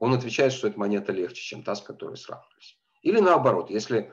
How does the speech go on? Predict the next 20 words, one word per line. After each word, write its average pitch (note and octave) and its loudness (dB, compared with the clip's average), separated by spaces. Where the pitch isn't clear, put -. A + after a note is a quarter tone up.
одна G#2+ 4
из G2 -2
монет A2 0
кандидат G2+ -4
в - -12
самые G2 -6
тяжёлые, F3 -8
противник G#3 -2
опять-таки B2 -2
сохраняет A2+ -2
этого D2 -12
кандидата. - -18
То F#2+ -4
есть, F2+ -6
другими G#3+ 2
словами, D#3+ 2
чтобы D3+ -6
уменьшить F#3+ -2
множество A#2+ -4
кандидатов C3 -4